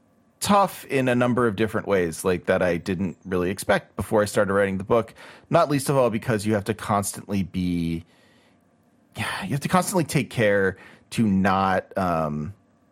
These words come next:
not just assume a thing you like is, is important. You have to kind of, like, interrogate it and figure out how it's important within a structure of things. And obviously, you've done this with Red Dead, uh, based on our conversation and, and the book itself. But one of the other things that's difficult is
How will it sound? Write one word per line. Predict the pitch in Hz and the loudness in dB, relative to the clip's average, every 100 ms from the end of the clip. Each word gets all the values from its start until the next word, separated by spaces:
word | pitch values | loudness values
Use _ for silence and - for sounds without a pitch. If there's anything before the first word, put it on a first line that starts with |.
| - | -2
not | 175 185 | -2 0
just | 165 | -2
assume | 147 - 120 117 | -2 -2 0 0
a | 104 | 0
thing | 110 98 | 0 -2
you | 92 | -2
like | 80 78 80 - | -2 -2 -2 -4
is, | 73 - - | -8 -8 -10
is | 87 | -8
important. | 80 - 69 - 55 - | -6 -6 -8 -10 -18 -8
You | 90 | -4
have | 92 | -4
to | 82 | -6
kind | - 78 | -6 -6
of, | 69 67 | -6 -6
like, | 65 | -8
interrogate | - - 185 131 117 110 | -8 0 0 2 0 2
it | 104 98 | 2 0
and | 87 | -4
figure | 82 73 80 | -10 -4 -2
out | 78 | -2
how | - 127 | 0 0
it's | 113 113 | 0 -2
important | 101 101 78 85 | -2 -2 -2 -6
within | - 73 | -8 -6
a | 60 50 50 | -6 -8 -14
structure | - 143 - 110 | -4 -2 0 -2
of | |
things. | 98 98 | -2 -4
And | - | 0
obviously, | 139 131 110 104 92 - - - - | 0 2 0 -2 -4 -6 -18 -18 -4
you've | 110 | 2
done | 95 104 | 2 2
this | 90 | -2
with | 82 | -2
Red | 107 120 | 2 2
Dead, | 95 85 71 - - _ | 2 -2 -4 -10 -20 _
uh, | 87 | -2
based | 85 92 101 | 0 -2 -2
on | |
our | 90 | -2
conversation | 98 80 85 156 - 101 90 | 0 -2 0 0 0 -2 -2
and, | 85 82 | -4 -4
and | 73 82 78 | -2 -2 -4
the | 78 | -6
book | 87 82 | -8 -10
itself. | - 113 113 - - - - _ _ _ 156 - _ _ - | -2 2 2 0 -12 -20 -20 _ _ _ -18 -18 _ _ 0
But | 170 165 - | 2 2 -8
one | 151 220 | 0 0
of | |
the | 269 | 2
other | 160 185 | 2 2
things | 190 127 | 0 0
that's | 117 107 | 0 -2
difficult | - 110 110 107 98 | -2 -2 2 2 2
is | 104 107 101 95 - - | 0 2 0 -2 -6 -8